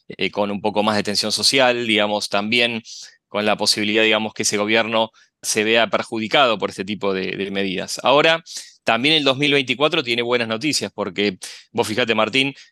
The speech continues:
deberíamos tener por lo menos una cosecha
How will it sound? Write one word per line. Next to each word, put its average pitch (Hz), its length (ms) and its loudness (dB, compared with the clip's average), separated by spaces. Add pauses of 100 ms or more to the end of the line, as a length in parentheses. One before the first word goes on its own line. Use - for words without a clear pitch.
deberíamos 120 580 2
tener 123 340 2 (160)
por 110 140 -2
lo 110 100 -2
menos 135 380 0
una 101 160 -2
cosecha 117 540 2